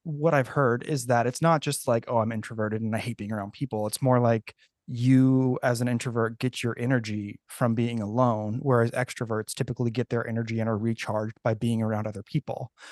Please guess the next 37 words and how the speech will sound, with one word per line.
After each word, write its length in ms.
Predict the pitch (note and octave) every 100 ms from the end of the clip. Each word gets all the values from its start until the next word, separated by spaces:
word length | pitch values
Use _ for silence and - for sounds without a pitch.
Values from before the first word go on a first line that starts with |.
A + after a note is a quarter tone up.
| -
So 240 | - B2+
my 100 | A#2+
wife 280 | A#2 D3 D#3
and 80 | B2
I 80 | A#2
are 100 | A2+
exact 320 | A2+ A2+ A#2
opposites 460 | A#2 - - C3 C3+
in 80 |
that 180 | C#3 C#3+
way. 220 | D#3 D3+
Paige 320 | D3+ B2+ A#2+ A#2+
is 120 | A2+
like, 300 | A2+ A2 -
she 200 | - B2+
gets 140 | B2 -
all 160 | A#2 A#2
of 80 | A#2
her 80 |
energy 300 | A#2+ A2+ G#2+
from 200 | A2 -
being 120 | G2+ G2
with 160 | G#2
people. 380 | - D#3+ C#3+ C3
She 160 | - G#2+
loves 140 | G#2+
being 180 | A#2 G#2
in 60 |
an 80 | G2+ B2+
office, 380 | A#2+ A#2+ A#2
going 200 | - G#2 G2+
to 60 |
parties, 540 | - B2+ A#2+ A#2 A2+ -
the 60 |
more 200 | G#2+ A#2
the 80 | A2
merrier. 520 | G#2+ A2+ B2 A#2 A2+